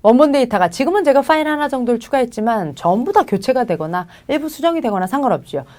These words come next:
폴더 안에 있는 파일이 바뀌고 나면 피벗 테이블에서 마우스 오른쪽 버튼 새로 고침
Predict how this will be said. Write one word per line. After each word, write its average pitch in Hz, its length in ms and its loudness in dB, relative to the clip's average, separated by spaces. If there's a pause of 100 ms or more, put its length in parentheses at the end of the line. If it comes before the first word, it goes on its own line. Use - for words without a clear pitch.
(160)
폴더 262 240 2
안에 233 160 4
있는 185 200 -4
파일이 233 300 4
바뀌고 196 440 -2
나면 254 560 4 (720)
피벗 220 320 0
테이블에서 190 560 0
마우스 160 360 0
오른쪽 156 400 -4
버튼 349 540 0 (280)
새로 190 300 -4
고침 - 340 -12